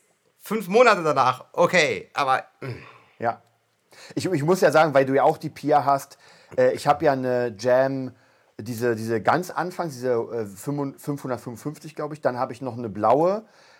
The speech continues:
Speaker 2: und die Pia. Und ich muss sagen, die Pia ist doch eine andere Liga.
Speaker 1: Ja,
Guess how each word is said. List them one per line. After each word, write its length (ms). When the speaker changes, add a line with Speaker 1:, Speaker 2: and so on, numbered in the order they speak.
Speaker 2:
und 200
die 80
Pia. 480
Und 80
ich 80
muss 100
sagen, 200
die 100
Pia 240
ist 160
doch 100
eine 140
andere 240
Liga. 340
Speaker 1:
Ja, 180